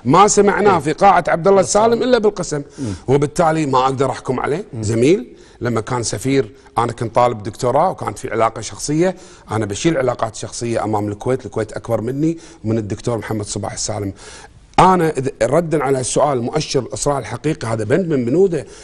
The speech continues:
Speaker 1: اللي هي الوظائف القيادية. لازم فعلًا الشعب الكويتي يقول: "والله اختار فلان هذا كفو". وبعدين التدرج مهم، ما يصير مؤسسات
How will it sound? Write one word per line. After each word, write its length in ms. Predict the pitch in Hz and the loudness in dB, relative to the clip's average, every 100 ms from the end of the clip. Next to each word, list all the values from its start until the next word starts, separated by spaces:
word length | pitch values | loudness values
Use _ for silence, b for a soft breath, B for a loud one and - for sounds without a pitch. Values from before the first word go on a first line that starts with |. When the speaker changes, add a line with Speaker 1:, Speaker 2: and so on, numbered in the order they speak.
| B | B
Speaker 1:
اللي 180 | 101 117 | -2 0
هي 60 | 117 | 0
الوظائف 460 | 113 110 143 135 113 | 0 2 0 -2 -10
القيادية. 560 | - 113 110 131 120 | -8 -8 -4 -4 -4
لازم 340 | 110 165 139 123 | -2 -2 -2 -4
فعلًا 280 | 160 147 | -4 -4
الشعب 360 | 123 - 156 143 | -4 -2 -4 -4
الكويتي 400 | 131 151 143 131 | -4 -2 -4 -2
يقول: 160 | 127 135 | -2 0
"والله 280 | 151 156 - B B - | 2 0 -2 B B -10
اختار 360 | 110 160 165 147 | -2 2 2 2
فلان 380 | 143 151 143 | -2 0 0
هذا 180 | 123 123 | -2 -6
كفو". 320 | - 160 123 95 - b b b b b b b | -4 -4 -4 -10 -14 b b b b b b b
وبعدين 380 | 123 135 156 160 | 2 2 2 -2
التدرج 520 | - 131 151 160 127 | -2 -2 0 0 0
مهم، 380 | 135 135 160 107 113 | 0 0 -2 -2 -2
ما 140 | 202 | -2
يصير 240 | 220 196 160 | 0 0 0
مؤسسات 600 | - - 131 - 143 | -4 -6 -4 -2 -2